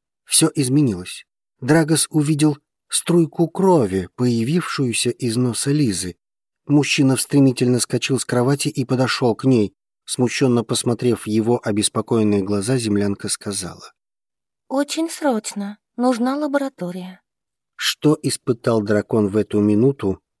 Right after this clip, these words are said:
Speaker 1: он не забудет никогда. Страх, холод и беспомощность. Произнеся последнюю фразу, Лиза ослабла так, что Драгос едва успел поймать её.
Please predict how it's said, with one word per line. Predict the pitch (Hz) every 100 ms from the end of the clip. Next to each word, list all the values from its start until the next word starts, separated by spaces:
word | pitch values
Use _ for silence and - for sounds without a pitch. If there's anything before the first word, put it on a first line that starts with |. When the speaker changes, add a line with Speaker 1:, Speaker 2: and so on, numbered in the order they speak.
| _ -
Speaker 1:
он | 127 120 117
не | 101
забудет | 95 90 92 92 - -
никогда. | 95 90 82 80 78 - _ _ _ _ _
Страх, | - - 120 104 - - - _ _ _
холод | - - 113 80 - - - _
и | - 113
беспомощность. | 107 - - 87 78 - - - - - _ _ _ _ _ _ _ _ _
Произнеся | 165 143 123 147 - 143
последнюю | 139 117 143 120 120
фразу, | 110 143 160 135 113 - _ _ -
Лиза | 143 139 143
ослабла | 143 - 143 127 127 123
так, | - 180 - _ _ _ _
что | - - 143
Драгос | 143 131 139 131
едва | 139 135 131 139
успел | 143 - 143 131
поймать | 170 190 185 - 107
её. | 98 92